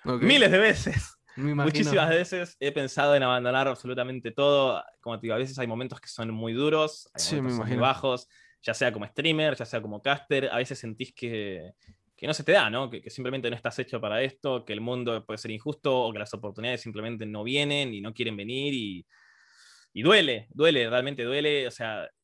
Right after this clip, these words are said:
Speaker 2: no, no, no, no todo es color de rosa, obviamente he tenido mis momentos donde la he pasado bastante mal,
Speaker 1: Claro.
Speaker 2: donde he dicho, "No se me da, quiero dejar absolutamente todo", pero, pero bueno, de, de hecho te lo mencioné, en su momento dije, "Voy a dejar de competir",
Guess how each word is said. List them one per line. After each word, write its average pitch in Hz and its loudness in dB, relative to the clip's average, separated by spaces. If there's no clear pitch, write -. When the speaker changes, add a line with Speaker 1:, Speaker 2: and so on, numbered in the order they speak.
Speaker 2:
no, 131 -4
no, 151 2
no, 143 -2
no 123 -6
todo 135 0
es - -8
color 123 2
de 117 0
rosa, 143 2
obviamente 117 -4
he - -12
tenido 117 -6
mis 113 -6
momentos 113 -6
donde 104 -10
la 101 -6
he 107 -6
pasado 104 -8
bastante 107 -8
mal, 165 2
Speaker 1:
Claro. 143 0
Speaker 2:
donde 113 -6
he 113 -4
dicho, 113 -6
"No 98 -16
se - -20
me 101 -6
da, 147 2
quiero 107 -6
dejar - -6
absolutamente 107 -10
todo", 151 2
pero, 107 -8
pero 113 -4
bueno, 156 4
de, 127 -8
de 139 0
hecho 139 -4
te 117 -4
lo 113 -2
mencioné, 147 0
en 123 -2
su 113 -12
momento 147 -2
dije, 135 -2
"Voy 156 2
a 175 6
dejar 196 6
de 180 6
competir", 170 2